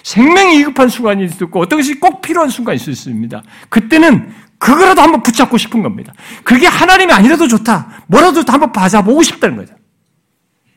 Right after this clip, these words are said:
그래서 결국은 참 생명과 거리가 먼 길로 갈 수 있어요. 성경은 여러분들 이 선지서들을 보세요. 예레미야나 예스겔서 보면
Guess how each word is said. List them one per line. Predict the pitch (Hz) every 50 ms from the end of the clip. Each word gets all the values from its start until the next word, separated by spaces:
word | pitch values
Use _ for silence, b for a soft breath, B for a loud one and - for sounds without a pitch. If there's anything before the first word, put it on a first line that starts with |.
| _ _ _ _
그래서 | _ - 143 156 156 - 185 196 220 220 - b b b b b b b _ _ -
결국은 | - 113 113 139 151 165 175 170 185 143 110 90 - - - _ _ _ _ _ _ _ _ _ _ _ _ _ _ _ _ _ _ _ _
참 | - - 170 175 165 156
생명과 | 127 147 156 151 143 135 131 131 127 123 127 120 123
거리가 | - - 117 123 113 110
먼 | 110 104 107 107 110
길로 | 107 101 101 104
갈 | - - -
수 | - -
있어요. | - - - - _ _ _ _ _ _ _ _ _ _ _ _ _ _ _ _ _ _ _ _ _ _ _ _ _ _ _ _ _ _ _
성경은 | - - 151 165 185 220 233 240 214 170 120 107 113 - - _ _ b b b b b b b b b
여러분들 | 175 190 202 214 208 196
이 | 185 175 170
선지서들을 | 165 - 202 220 214 214 175 - 185 170 160
보세요. | - - 110 - - 135 113 107 117
예레미야나 | - - - 127 127 139 139 139 131 123 120 113
예스겔서 | 113 117 - - 123 123 110 - - 117 101 95 - -
보면 | - 92 90 92 110